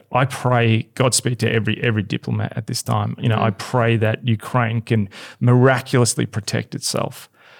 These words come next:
Speaker 1: um, from this Russian incursion. I pray for change of leadership,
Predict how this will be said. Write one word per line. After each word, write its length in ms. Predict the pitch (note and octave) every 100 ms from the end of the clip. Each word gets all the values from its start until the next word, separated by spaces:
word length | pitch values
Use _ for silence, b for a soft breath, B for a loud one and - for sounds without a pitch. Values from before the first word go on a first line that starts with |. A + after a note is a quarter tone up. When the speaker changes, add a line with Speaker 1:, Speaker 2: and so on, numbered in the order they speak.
| B -
Speaker 1:
um, 300 | A2+ A2+ A2
from 340 | - A2+ A2
this 200 | A2 G#2+
Russian 280 | A#2 G#2+ A#2
incursion. 500 | A2 - A#2 G#2 A2 A#2
I 100 | A#2
pray 400 | - A#2+ A#2 A2+
for 380 | - A2+ G#2+ - - A#2+ A2 - _ _
change 420 | - B2+ C3 B2+
of 100 | A2+
leadership, 640 | G#2+ A2 A#2+ D3 - -